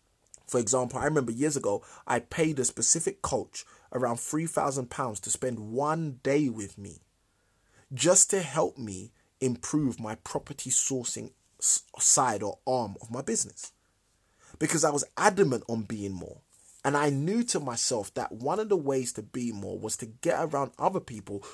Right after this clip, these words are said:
who have more and who have become more, and allow them to invest in you through means of their knowledge, their insights, their activities, you know, their tutelage, et cetera. And that was one of the,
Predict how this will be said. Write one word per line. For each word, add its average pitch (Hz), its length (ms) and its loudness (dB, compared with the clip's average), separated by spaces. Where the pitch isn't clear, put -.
who 151 220 4
have 117 440 -2
more 107 440 -6
and 123 160 -2
who 135 140 6
have 131 160 6
become 113 420 -2
more, 107 500 -8
and 143 120 2
allow 139 300 2
them 139 160 4
to 147 160 -2
invest 117 560 -2
in 139 180 -2
you 170 300 -6
through - 180 -2
means 120 200 -2
of 117 80 -6
their 123 120 -2
knowledge, 113 420 -4
their 120 220 -2
insights, 117 460 -2
their 117 160 -4
activities, 113 800 -8
you 156 80 -6
know, 120 140 -4
their 127 140 -2
tutelage, 113 680 -4
et - 120 -8
cetera. - 420 -4
And 151 140 0
that 196 140 2
was 165 140 0
one 160 200 2
of 139 140 2
the, 131 200 2